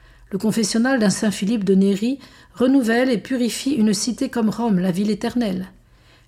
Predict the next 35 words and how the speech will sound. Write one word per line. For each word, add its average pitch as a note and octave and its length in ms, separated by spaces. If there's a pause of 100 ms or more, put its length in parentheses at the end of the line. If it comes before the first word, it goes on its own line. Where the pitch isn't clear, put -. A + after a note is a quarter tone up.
Les F#3+ 180
écrits A#3 220
d'un G#3+ 120
Saint G#3 200
François G3+ 300
de G3+ 100
Sales, C4+ 420 (300)
d'un G3 140
Fénelon, A#3 520 (280)
servent - 360
encore C#4+ 320
à C4+ 60
l'orientation A3+ 640
de A3 80
bien G#3 200
des B3+ 140
vies. A3+ 280 (960)
Paul A#3+ 320
dirige G#3 360
Timothée. A#3+ 600 (800)
Se - 200
voir B3 220
seul D4 220
à C#4 80
seul D4 280
avec G3+ 260
Dieu, G3+ 320 (500)
tel A3+ 160
est A#3 60
le A3 120
privilège A#3 520
accordé A3 400
par G#3+ 160
la G#3+ 100
prière. F#3+ 640